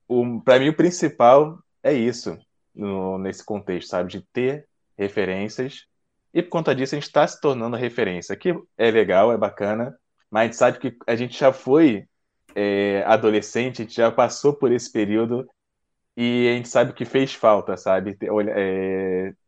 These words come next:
ter alguém dos nossos também, digamos assim, sendo tocado como, numa comparação aqui rápida, mas como a gente, a gente vê aí tocando con-,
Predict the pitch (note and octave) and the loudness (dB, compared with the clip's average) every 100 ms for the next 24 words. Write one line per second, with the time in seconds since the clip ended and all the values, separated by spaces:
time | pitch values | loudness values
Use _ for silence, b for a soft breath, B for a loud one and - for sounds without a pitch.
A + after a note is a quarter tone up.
0 | _ - A#2 G#2+ A2+ B2 A2+ A2 A2 A2 | _ 2 4 4 0 -4 -2 2 2 0
1 | - A2+ G2 G2+ A2+ - _ _ _ _ | -6 -4 -2 -4 -6 -12 _ _ _ _
2 | _ G#2+ A#2 A2+ A2+ A2 A#2+ A#2 G#3 G#3 | _ -6 -2 0 0 -2 -6 -6 -6 -2
3 | C3+ - A#2 A#2+ A#2+ A#2+ A#2 A#2+ b b | -2 4 6 8 6 2 0 -2 b b
4 | _ - A2+ A2+ A2 A2 G#2 G2 G2 F#2+ | _ 2 4 4 2 2 2 2 0 -2
5 | F2+ F2 F2 _ _ _ _ _ _ _ | -2 -4 -8 _ _ _ _ _ _ _
6 | _ _ A#2+ A#2 C3 C3+ C3+ B2+ B2 A#2 | _ _ -6 -6 -4 -4 -2 2 4 4
7 | B2+ A#2 B2 A#2 A#2+ - E3 - G#3+ G#3 | 0 -2 -2 2 4 2 -4 -6 -2 2
8 | D#3+ C#3 B2+ B2+ A#2+ A#2+ A2 A#2 A2 A2+ | 4 2 0 -8 -6 -4 2 4 4 2
9 | A2+ A2 A2 A2 G#2 A2+ | -2 -4 -4 -2 -2 -4